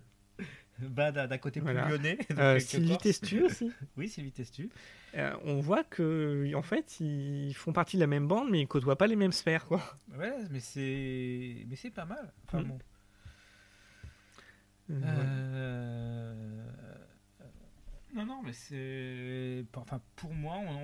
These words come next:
Speaker 1: on, on est dans, on est, on est dans le haut du panier, vraiment,
Speaker 2: Mm.
Speaker 1: de la bande à Fifi, mais effectivement, est-ce que c'est réellement la bande à Fifi ? Euh, non.
Speaker 2: Voilà.
Speaker 1: Enfin.
Speaker 2: En tout cas, euh, catastrophe au box-office. <laughs>
Speaker 1: Euh, catastrophe,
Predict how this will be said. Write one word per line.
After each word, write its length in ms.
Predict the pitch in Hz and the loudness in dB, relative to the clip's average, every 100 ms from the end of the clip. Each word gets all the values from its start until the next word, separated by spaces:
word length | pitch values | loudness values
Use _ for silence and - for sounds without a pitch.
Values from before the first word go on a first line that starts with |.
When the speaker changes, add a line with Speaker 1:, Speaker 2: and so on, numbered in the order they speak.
| 143 | -6
Speaker 1:
on, 60 | 135 | -6
on 160 | 135 139 | -6 -6
est 80 | |
dans, 180 | 175 151 127 127 - 139 | -4 -6 -6 -10 -12 -8
on 160 | 127 | -6
est, 80 | 131 | -6
on 260 | 113 117 117 | -6 -4 -2
est 120 | 135 | -2
dans 140 | 160 | -2
le 100 | 147 131 | -2 -4
haut 80 | |
du 120 | 131 135 | -4 -6
panier, 380 | 131 123 135 | -8 -8 -8
vraiment, 380 | 160 117 117 131 | -8 -4 -4 -4
Speaker 2:
Mm. 40 | 143 | -6
Speaker 1:
de 80 | |
la 100 | 120 | -8
bande 200 | 117 120 | -8 -8
à 40 | 120 | -10
Fifi, 340 | 117 110 170 208 | -12 -16 -10 -10
mais 120 | 143 | -8
effectivement, 480 | 131 - 131 147 160 | -8 -10 -14 -12 -10
est-ce 100 | 190 | -10
que 80 | - | -10
c'est 160 | 143 123 | -14 -12
réellement 220 | 120 143 | -12 -12
la 80 | 147 | -14
bande 160 | 117 | -14
à 40 | 110 | -16
Fifi ? 340 | - - - | -18 -20 -20
Euh, 500 | 175 214 - - 185 | -20 -20 -20 -20 -18
non. 60 | 240 214 160 170 _ | -18 -18 -20 -20 _
Speaker 2:
Voilà. 340 | - - - - _ | -8 -6 -6 -8 _
Speaker 1:
Enfin. 180 | - 107 98 _ - - - | -10 -10 -10 _ -20 -16 -4
Speaker 2:
En 120 | 143 | -4
tout 180 | - 120 | -4 -4
cas, 240 | 156 180 165 | 0 2 2
euh, 340 | 139 127 120 - | 2 4 2 0
catastrophe 540 | - 160 170 - 170 - | 2 6 6 8 6 6
au 40 | |
box-office. 640 | 143 - 131 - 185 - - | 2 2 0 0 -2 -2 0
<laughs> 80 | 170 - _ _ _ _ _ _ _ - - _ _ _ _ _ _ _ - | -2 -2 _ _ _ _ _ _ _ -20 -20 _ _ _ _ _ _ _ -14
Speaker 1:
Euh, 240 | 113 110 - | -12 -12 -12
catastrophe, 760 | 165 147 120 - 143 170 - | -12 -12 -12 -8 -6 -8 -12